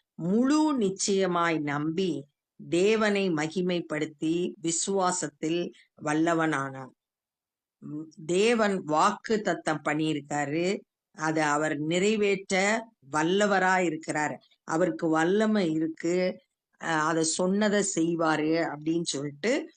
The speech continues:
முழு நம்பிக்கை வச்சு தேவனை மகிமைப்படுத்தி விசுவாசத்துல வல்லவனானான் அப்படின்னு சொல்லியிருக்கு. பத்தொன்பதாவது வசனத்துல விசுவாசத்துல பலவீனமாய் இருக்கவில்லைன்னு பார்த்தோம்.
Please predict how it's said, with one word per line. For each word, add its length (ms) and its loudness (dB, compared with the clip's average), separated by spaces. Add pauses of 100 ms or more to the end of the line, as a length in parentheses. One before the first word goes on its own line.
(180)
முழு 680 2
நம்பிக்கை 680 0
வச்சு 520 0
தேவனை 500 2
மகிமைப்படுத்தி 1300 -2 (440)
விசுவாசத்துல 1040 0 (680)
வல்லவனானான் 1160 0
அப்படின்னு 340 -4
சொல்லியிருக்கு. 520 -4 (640)
பத்தொன்பதாவது 720 0
வசனத்துல 560 -2 (420)
விசுவாசத்துல 880 0 (180)
பலவீனமாய் 840 2
இருக்கவில்லைன்னு 760 -2
பார்த்தோம். 520 -4